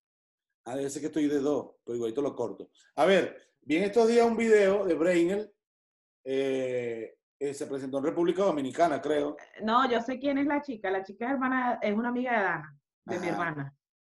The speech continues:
Speaker 1: Ajá. A
Speaker 2: La
Speaker 1: ver.
Speaker 2: conozco, se llama Vanessa.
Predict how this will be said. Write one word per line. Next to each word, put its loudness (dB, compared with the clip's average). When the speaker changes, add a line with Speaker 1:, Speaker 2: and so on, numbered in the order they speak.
Speaker 1:
Ajá. -10
A -16
Speaker 2:
La 0
Speaker 1:
ver. 8
Speaker 2:
conozco, -4
se -2
llama 4
Vanessa. 0